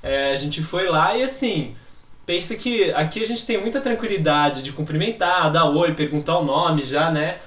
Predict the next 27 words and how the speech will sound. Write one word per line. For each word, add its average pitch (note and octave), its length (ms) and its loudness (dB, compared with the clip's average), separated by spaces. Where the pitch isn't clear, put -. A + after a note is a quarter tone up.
Dar C3+ 120 -4
um D3+ 60 0
abraço, D3+ 540 2
manda D3 180 2
um D#3 60 4
beijo E3 240 4
no D#3+ 60 0
final D#3 260 2
da D#3 100 6
aula, F3+ 200 4
a - 20 -2
gente F3 140 -8
não E3 60 -10
se - 80 -8
conhecia, F#3+ 400 -2
mas A#3 320 -2
numa A3 300 2
aula A3+ 240 6
já G3+ 140 2
dá G3+ 160 6
pra A3 120 2
resolver, E3+ 500 2
assim, D#3 220 0
estabelecer D#3+ 600 2
um G3 40 0
primeiro E3+ 360 0
contato. D#3 520 -2